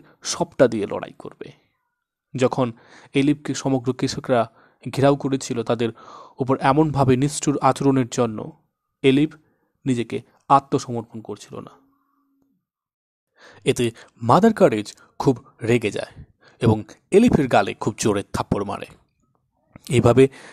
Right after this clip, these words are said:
সিন টু এর সমাপ্তি ঘটে। সিন থ্রি, প্রায় তিন বছর পর, মাদার কারেজ এবং এক প্রস্টিটিউট,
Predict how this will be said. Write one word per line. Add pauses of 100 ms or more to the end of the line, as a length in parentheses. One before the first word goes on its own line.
(120)
সিন (320)
টু
এর
সমাপ্তি
ঘটে। (800)
সিন
থ্রি, (720)
প্রায় (420)
তিন
বছর
পর, (880)
মাদার
কারেজ
এবং
এক
প্রস্টিটিউট,